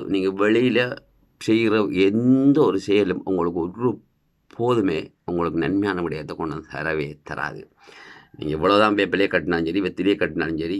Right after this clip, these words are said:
எந்த சாமியை கும்பிட்டாலும் சரி, என்ன வணங்கினாலும் சரி, எந்த கடவுளை நீங்க, அதெல்லாம் உங்களுக்கு ஒண்ணுமே செய்யாது. நீங்க சும்மா பிறந்து சாகுவீங்க. அதாவது உங்களுக்கு ஏழரை சனியனை உங்களை பிடிச்சிக்கும். உங்களுக்குள்ள நீங்க ஒரு குருகிட்ட சரணடைஞ்சு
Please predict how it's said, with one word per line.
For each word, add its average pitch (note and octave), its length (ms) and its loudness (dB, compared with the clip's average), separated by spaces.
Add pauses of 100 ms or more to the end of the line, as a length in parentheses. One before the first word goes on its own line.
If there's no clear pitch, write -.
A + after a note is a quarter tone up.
(140)
எந்த G#2 340 0 (120)
சாமியை G2 440 -2
கும்பிட்டாலும் E2+ 560 -8
சரி, F#2 180 -8
என்ன F2+ 240 -2
வணங்கினாலும் F2 520 -8
சரி, E2 180 -14
எந்த - 220 -10 (100)
கடவுளை F2 360 -4
நீங்க, E2 220 -10 (440)
அதெல்லாம் F2 640 -2
உங்களுக்கு F2+ 360 -6 (140)
ஒண்ணுமே G#2+ 460 2 (260)
செய்யாது. F2 460 -8 (300)
நீங்க F2 360 -8
சும்மா F2+ 420 -2 (680)
பிறந்து G#2+ 420 2 (280)
சாகுவீங்க. E2 580 -4 (260)
அதாவது D#2 300 -6
உங்களுக்கு F#2+ 360 -4
ஏழரை A2 320 4
சனியனை E2 300 -6
உங்களை E2+ 180 -8
பிடிச்சிக்கும். D2+ 520 -6 (1000)
உங்களுக்குள்ள B2 500 2 (580)
நீங்க G2+ 200 -2
ஒரு G2 100 -4
குருகிட்ட A2 400 2
சரணடைஞ்சு A2 840 -4